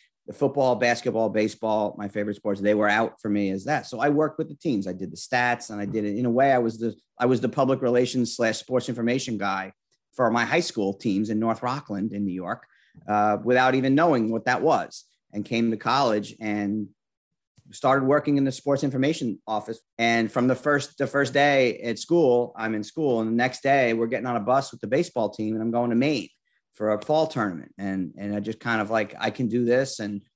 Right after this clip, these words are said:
this is a career, this is a job, this is, I get to work with the players and work with media and, and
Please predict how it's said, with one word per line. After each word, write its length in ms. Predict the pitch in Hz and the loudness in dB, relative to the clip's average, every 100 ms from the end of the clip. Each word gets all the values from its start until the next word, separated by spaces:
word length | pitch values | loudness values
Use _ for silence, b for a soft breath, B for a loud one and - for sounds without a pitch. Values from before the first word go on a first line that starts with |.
| _ | _
this 160 | 123 123 | -10 -8
is 100 | 117 | -8
a 60 | 117 | -10
career, 500 | - 98 107 143 147 | -10 -4 0 0 -2
this 140 | 117 | -6
is 120 | 110 | -8
a 40 | 101 | -10
job, 500 | - 101 127 160 - | -10 -4 -2 -2 -4
this 180 | 110 | -8
is, 360 | 117 104 - - _ _ _ _ | -6 -6 -8 -14 _ _ _ _
I 80 | 104 | -2
get 160 | 113 113 | 0 0
to 180 | 120 104 | 0 0
work 360 | 101 110 113 | 2 0 2
with 160 | 117 - | -2 -4
the 100 | 107 _ _ - | -12 _ _ -2
players 500 | 120 127 135 135 113 | 2 4 4 2 0
and 300 | 101 98 101 | 0 0 0
work 220 | 107 113 | 0 0
with 120 | 107 | -2
media 440 | 107 117 131 131 113 | 2 2 4 4 2
and, 320 | 92 92 73 | 0 -4 -6
and 220 | 95 | -8